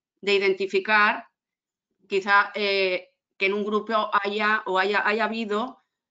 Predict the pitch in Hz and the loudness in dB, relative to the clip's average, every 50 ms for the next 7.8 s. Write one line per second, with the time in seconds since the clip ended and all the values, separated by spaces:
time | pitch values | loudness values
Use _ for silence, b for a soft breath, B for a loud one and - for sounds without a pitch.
0 | _ - 190 190 185 180 180 180 180 170 - - 175 - 185 170 170 185 180 185 | _ -2 0 0 2 2 2 0 0 -2 -4 -8 -6 -4 -4 -6 -4 -4 -4 -4
1 | 196 208 202 196 - 190 185 190 196 190 - 214 202 190 170 165 160 170 185 185 | -4 -4 -6 -6 -4 -2 0 0 0 0 -2 -2 -2 0 0 0 0 0 0 -2
2 | 185 - 180 156 147 165 170 165 180 170 175 175 196 190 214 202 - 175 180 190 | -4 -6 -8 -6 -6 -6 -4 -6 -6 -6 -6 -6 -6 -8 -8 -8 -4 0 0 0
3 | 185 185 - 156 156 165 185 220 - 208 185 - - 208 220 233 233 233 240 233 | 0 0 -4 -6 -4 -4 -4 -4 -4 -4 -4 -2 0 0 2 2 2 2 2 0
4 | 233 220 214 214 202 226 220 208 214 214 202 208 - 202 190 190 208 226 226 - | 0 0 0 -2 -2 -2 -2 0 0 -2 -2 -2 -2 0 2 2 2 2 0 -2
5 | 220 208 233 247 233 - - 202 190 - 196 190 185 185 180 185 185 185 185 180 | -6 -2 0 0 0 0 -2 -6 -6 -4 -4 -2 -2 -2 -2 -2 -2 -2 -2 -2
6 | 185 202 214 226 - 233 208 202 190 185 190 196 208 208 208 - _ _ _ _ | 0 0 -2 -2 -4 -6 -4 -4 -2 -2 -2 -2 -4 -6 -8 -12 _ _ _ _
7 | _ _ 185 190 190 196 196 190 196 202 214 226 240 247 247 | _ _ -2 -2 0 0 0 0 0 0 0 0 -2 -4 -4